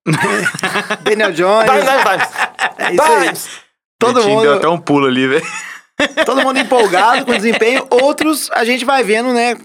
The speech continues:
Speaker 1: que poderia ser o caso, talvez, do Ted Bridgewater, que talvez, né, realmente não é aquilo tudo que
Speaker 2: Não, depende.
Speaker 1: se
Speaker 2: Se
Speaker 1: pensava.
Speaker 2: você se empolgar com passe de cinco jardas,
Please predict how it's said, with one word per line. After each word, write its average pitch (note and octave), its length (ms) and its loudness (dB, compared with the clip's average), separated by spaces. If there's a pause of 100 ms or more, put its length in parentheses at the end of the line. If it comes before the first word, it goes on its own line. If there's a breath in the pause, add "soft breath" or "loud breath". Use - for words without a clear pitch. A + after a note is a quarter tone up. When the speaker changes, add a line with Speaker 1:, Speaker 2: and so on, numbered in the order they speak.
Speaker 1:
que G#3 200 -4
poderia F#3+ 380 0
ser F#3+ 140 -2
o F#3 60 0
caso, F3+ 260 -2
talvez, F3 360 -2
do D#3+ 260 -2
Ted E3 260 -6
Bridgewater, F3 640 0
que G#3+ 320 -4
talvez, F#3+ 500 -2
né, G3 180 -4
realmente F3+ 540 -6
não G#3 120 -2
é G3+ 60 -2
aquilo G3+ 240 -6
tudo E3+ 300 -8
que F#3 360 -8
Speaker 2:
Não, - 140 -10
depende. D3+ 400 -2
Speaker 1:
se - 80 -6
Speaker 2:
Se A3 120 -2
Speaker 1:
pensava. D#3 320 0
Speaker 2:
você D#3 80 -6
se - 40 -4
empolgar D3 420 2
com D3 120 -4
passe C#3+ 280 -2
de - 60 -8
cinco D3 200 -4
jardas, E3+ 460 -4